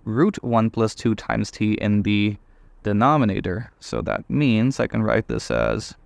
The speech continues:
root pi times the integral from zero to infinity of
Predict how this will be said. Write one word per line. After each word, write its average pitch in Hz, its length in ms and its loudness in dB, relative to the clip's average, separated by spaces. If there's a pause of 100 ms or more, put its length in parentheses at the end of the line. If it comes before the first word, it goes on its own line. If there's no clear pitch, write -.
(120)
root 131 340 0
pi 110 400 2
times 117 400 -4
the 113 140 -4
integral 110 460 0
from 110 220 -2
zero 107 240 -2
to - 160 -8
infinity 135 600 2 (680)
of 117 180 -4